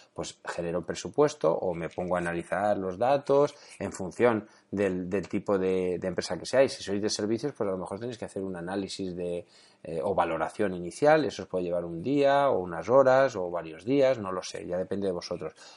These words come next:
Pero podéis poner la fase de pre-, eh, presupuesto en preparación o preparando presupuesto, de tal manera que ya os indica que estáis trabajando en ello,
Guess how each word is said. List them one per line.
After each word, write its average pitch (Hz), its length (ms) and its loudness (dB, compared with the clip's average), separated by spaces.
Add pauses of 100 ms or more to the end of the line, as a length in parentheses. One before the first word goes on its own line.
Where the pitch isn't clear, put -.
Pero 131 300 6
podéis 107 300 4
poner 117 280 0
la 117 100 4
fase 127 280 -2
de 143 160 0
pre-, 110 320 -2
eh, 95 640 0
presupuesto 95 420 -2
en 123 60 0
preparación 101 560 0
o 85 80 -6
preparando 92 400 0
presupuesto, 104 600 -4 (260)
de 98 100 -4
tal 104 160 4
manera 113 420 2 (320)
que 107 140 0
ya 104 100 6
os 104 120 0
indica 117 680 0 (280)
que 95 120 -6
estáis - 240 -4
trabajando 92 440 4
en 90 120 -4
ello, 95 300 0